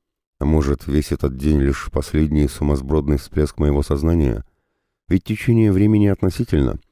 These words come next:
Я уже покидаю наш грешный мир и напоследок устроил себе вот такой чудесный сон длиной в пару секунд.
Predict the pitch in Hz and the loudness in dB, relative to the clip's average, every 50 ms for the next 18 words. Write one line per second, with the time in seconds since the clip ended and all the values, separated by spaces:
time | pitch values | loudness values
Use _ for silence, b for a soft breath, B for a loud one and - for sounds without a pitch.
0 | _ _ _ _ _ - 69 73 73 76 73 69 71 65 - 78 - 76 73 73 | _ _ _ _ _ -4 0 2 2 2 2 2 0 0 -2 -2 0 0 0 2
1 | 85 90 87 80 76 69 71 71 65 67 71 78 78 - - - 69 69 76 87 | 2 2 2 2 2 2 2 2 0 0 0 0 0 0 0 0 0 2 2 2
2 | 90 87 - b b b b b b b b b 87 101 95 - 107 - - 143 | 0 0 -4 b b b b b b b b b 0 0 0 0 -2 -2 -2 -2
3 | 147 120 98 - - 90 82 - - 107 110 104 90 - - 90 85 90 90 82 | 0 0 0 0 0 -2 -2 0 2 4 4 4 4 2 2 2 2 4 4 4
4 | 90 98 - - 92 - - - 98 87 - 87 80 85 90 85 - 85 80 - | 2 2 0 -2 -4 -2 0 2 0 2 2 0 2 2 2 2 2 0 0 0
5 | - - 95 95 90 78 69 67 60 62 71 78 80 80 82 76 69 - - 78 | 0 0 2 2 2 0 0 -2 -2 0 2 2 4 4 2 2 0 -2 -2 -2
6 | 76 69 69 - - - - 64 62 62 - | 0 0 0 -2 -4 -6 -4 -4 -4 -4 -6